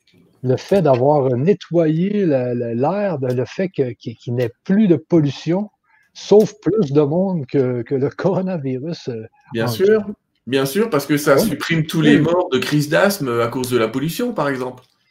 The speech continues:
Speaker 1: Ben oui,
Speaker 2: Et on
Speaker 1: ben
Speaker 2: s'en rend
Speaker 1: oui.
Speaker 2: pas compte, mais la mortalité par crise d'asthme, elle est largement supérieure à la mortalité d'une grippe ou d'un virus chaque année.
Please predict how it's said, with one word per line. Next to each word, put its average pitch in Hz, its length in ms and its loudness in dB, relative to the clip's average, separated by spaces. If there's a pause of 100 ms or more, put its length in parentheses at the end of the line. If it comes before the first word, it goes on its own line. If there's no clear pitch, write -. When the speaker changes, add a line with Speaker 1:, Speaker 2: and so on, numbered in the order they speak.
(360)
Speaker 1:
Ben 101 200 -8
oui, 165 180 0
Speaker 2:
Et 139 40 4
on 143 100 6
Speaker 1:
ben - 80 0
Speaker 2:
s'en 147 100 4
rend 151 120 2
Speaker 1:
oui. 151 60 0
Speaker 2:
pas 165 100 2
compte, 214 260 -2
mais 127 140 -2
la 120 100 0
mortalité 139 520 -2
par 139 180 -4
crise 131 260 -12
d'asthme, 190 380 0
elle 113 160 -2
est 123 60 2
largement 147 460 -2
supérieure 151 540 -2
à 151 40 -2
la 127 100 -2
mortalité 120 560 -4
d'une 120 180 -10
grippe 160 280 -6
ou 135 40 -4
d'un 113 140 -4
virus 123 260 -4
chaque 180 260 -4
année. 220 360 -2